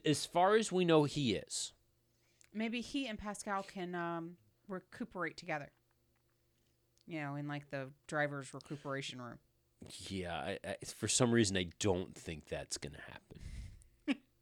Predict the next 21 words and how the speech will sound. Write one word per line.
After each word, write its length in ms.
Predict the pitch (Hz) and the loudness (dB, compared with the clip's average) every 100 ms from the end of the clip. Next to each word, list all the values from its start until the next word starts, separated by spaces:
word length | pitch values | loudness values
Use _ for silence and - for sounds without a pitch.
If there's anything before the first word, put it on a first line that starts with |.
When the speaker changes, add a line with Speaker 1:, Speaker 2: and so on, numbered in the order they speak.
| - - _ - 330 - - - | -20 -20 _ -8 -8 -8 -12 -6
Speaker 2:
They 100 | 359 | -2
could 180 | 381 | 0
become, 340 | 339 - 320 269 | 0 0 -2 -2
like, 240 | 247 247 _ | -6 -8 _
you 100 | 262 | -8
know, 180 | 208 196 _ | -8 -10 _
buds. 520 | 240 175 107 - - _ _ _ _ _ _ _ _ - | -4 -4 -6 -10 -14 _ _ _ _ _ _ _ _ -8
<laughs> 40 | - - - - - 269 - _ _ _ _ _ _ _ _ - | -8 -10 -18 -14 -8 -8 -10 _ _ _ _ _ _ _ _ 2
I 120 | 392 - | 2 4
don't 320 | 233 165 156 | 2 2 -2
know. 480 | 165 170 220 359 381 294 359 381 349 302 _ _ _ _ _ _ _ _ _ _ _ _ 110 | -4 -2 0 -2 -4 -6 -8 -8 -10 -16 _ _ _ _ _ _ _ _ _ _ _ _ -2
Speaker 1:
Yeah, 320 | 120 123 104 | 4 8 8
I 60 | 107 | 8
don't 140 | 104 | 6
know 100 | 90 | 2
where 140 | 85 | 0
you're 100 | 80 | -2
going 220 | 78 76 71 | -4 -8 -8
with 80 | |
that 180 | - 71 | -12 -12
either. 220 | 65 - | -14 -18